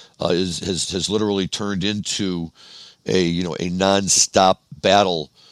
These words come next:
uh, as everybody competes for their share of the pie. And, um, you know, I can only hope that we can just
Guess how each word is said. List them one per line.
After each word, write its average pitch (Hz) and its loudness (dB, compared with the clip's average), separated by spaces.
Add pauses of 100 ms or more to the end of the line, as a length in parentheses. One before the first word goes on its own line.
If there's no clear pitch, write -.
(300)
uh, 85 0
as 85 -6
everybody 95 2
competes 87 -4
for - -4
their 90 -2
share 90 -2
of 76 -6
the 78 -8
pie. 87 4 (560)
And, 80 -4
um, 78 -2 (320)
you 78 -10
know, 85 -2
I 85 -2
can - -10
only 98 -4
hope 95 -2
that 82 -8
we 90 -6
can 87 -10
just - -8